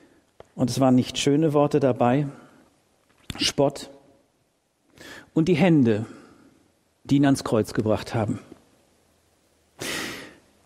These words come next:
Wenn ich die Texte auf mich wirken lasse, die den Evangelien das bezeugen,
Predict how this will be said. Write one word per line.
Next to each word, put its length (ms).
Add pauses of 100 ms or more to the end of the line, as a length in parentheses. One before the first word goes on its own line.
(260)
Wenn 160
ich 140
die 100
Texte 360
auf 140
mich 180
wirken 280
lasse, 320
die 100
den 160
Evangelien 680
das 180
bezeugen, 760